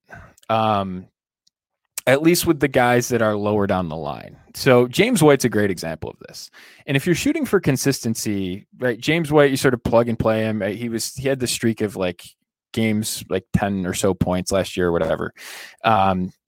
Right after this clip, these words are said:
you know, that's fine. In two weeks last year, Alvin Kamara missed two weeks. I think it was week seven and eight or week eight and nine. Um, but Latavius Murray started for the Saints for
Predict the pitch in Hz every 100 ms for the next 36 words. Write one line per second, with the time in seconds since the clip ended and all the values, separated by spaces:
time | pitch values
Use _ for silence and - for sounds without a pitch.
0 | _ _ _ _ _ - 131 120 170 -
1 | 101 73 69 - - _ _ _ - _
2 | _ _ _ _ _ _ _ _ 165 165
3 | - - 262 202 123 - 92 73 - -
4 | - - _ _ _ 123 151 180 175 156
5 | 131 127 117 110 - - 123 87 - -
6 | - _ _ _ 113 147 165 135 139 -
7 | 123 120 117 110 110 104 98 101 98 95
8 | 85 82 73 58 62 - - - - 104
9 | 101 98 95 90 - 131 131 - 156 175
10 | 175 135 131 120 110 104 - _ _ -
11 | - - 123 127 127 - 120 113 - 104
12 | 95 - - _ - 101